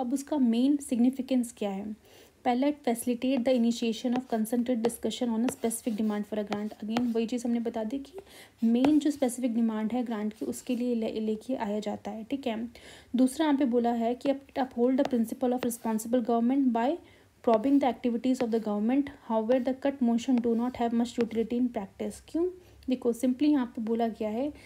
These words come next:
कि जैसा कि हम जानते हैं कि जो भी government होती है, ठीक है, ruling party होती है, लोकसभा में अगर मान लो उसकी majority हो,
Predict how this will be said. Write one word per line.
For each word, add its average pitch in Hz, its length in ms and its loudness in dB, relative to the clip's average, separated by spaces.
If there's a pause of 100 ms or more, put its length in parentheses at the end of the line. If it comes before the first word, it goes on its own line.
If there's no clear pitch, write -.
(220)
कि 262 60 0
जैसा 254 260 2
कि 269 140 -2
हम 277 120 4
जानते 226 340 0
हैं 247 100 0
कि 254 80 2
जो 226 180 0
भी 247 140 0
government 220 480 0
होती 208 240 -4
है, 214 240 -4
ठीक - 420 -6
है, 240 60 4
ruling 226 280 2
party 214 300 -4
होती 214 320 -4
है, 277 200 -2 (380)
लोकसभा 240 500 2
में 247 220 2
अगर 240 220 -2
मान 220 240 0
लो 226 100 0
उसकी 254 220 -2
majority 214 580 0
हो, 208 180 -4